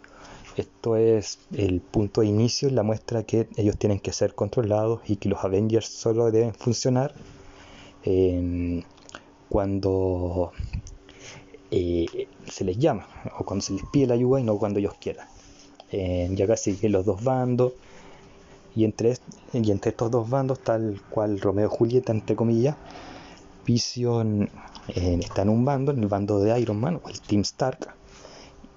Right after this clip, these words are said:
y Wanda pertenece al Team Captain o al Team Captain.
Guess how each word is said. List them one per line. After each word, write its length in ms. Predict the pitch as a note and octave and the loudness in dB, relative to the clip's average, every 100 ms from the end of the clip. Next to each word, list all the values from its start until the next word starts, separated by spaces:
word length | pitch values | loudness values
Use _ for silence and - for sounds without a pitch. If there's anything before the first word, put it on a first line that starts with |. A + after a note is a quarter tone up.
| - | 0
y 160 | C3 | 2
Wanda 460 | C3+ A#2 A#2+ A#2+ A#2 | 4 4 2 2 2
pertenece 500 | A2 - - G#2 - | 0 -6 -4 -2 -2
al 100 | G2+ | -6
Team 580 | - G2+ G2 F#2 F2+ F2 - - | -2 2 4 4 0 -4 -10 -6
Captain 420 | - G#2+ - - - - | -2 -2 -4 -14 -12 -2
o 120 | G2+ | -2
al 100 | F#2 | 0
Team 140 | G#2 G2+ - | -4 -4 -4
Captain. 500 | B2 - - G2+ | -4 -4 -8 -6